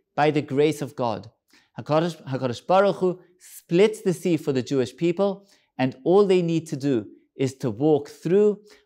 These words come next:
On the other side, Hashem closes the waters over the pursuing Egyptians, and they perish at the hand of God at the sea. That's Kriyas Yamsuf. By contrast, Milchemes Amalek, the war against Amalek,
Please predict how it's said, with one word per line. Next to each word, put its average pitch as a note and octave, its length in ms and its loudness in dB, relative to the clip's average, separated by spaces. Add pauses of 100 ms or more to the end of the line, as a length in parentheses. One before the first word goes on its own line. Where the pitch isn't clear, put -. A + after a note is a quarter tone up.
(120)
On C3 120 2
the C3+ 160 2
other E3+ 200 4
side, F3+ 540 -2 (220)
Hashem E3 640 -2
closes F3+ 580 2
the D#3+ 100 -4
waters E3 600 2 (340)
over E3+ 260 6
the D3+ 120 2
pursuing E3 680 0
Egyptians, E3+ 720 -2 (260)
and B2+ 160 -2
they C#3+ 100 4
perish F#3+ 680 0 (280)
at C3 120 -2
the B2+ 40 -4
hand D3+ 340 -2
of B2 160 -4
God D3 240 0
at B2+ 120 -4
the B2 80 -8
sea. G2+ 380 -12 (340)
That's G#3+ 340 0
Kriyas E3 480 0
Yamsuf. C3+ 520 -6 (500)
By C3 140 2
contrast, C3 720 -4 (320)
Milchemes E3 600 0
Amalek, C#3 540 -2
the B2 100 -6
war D3 280 2
against D#3 380 -4
Amalek, C3+ 540 -2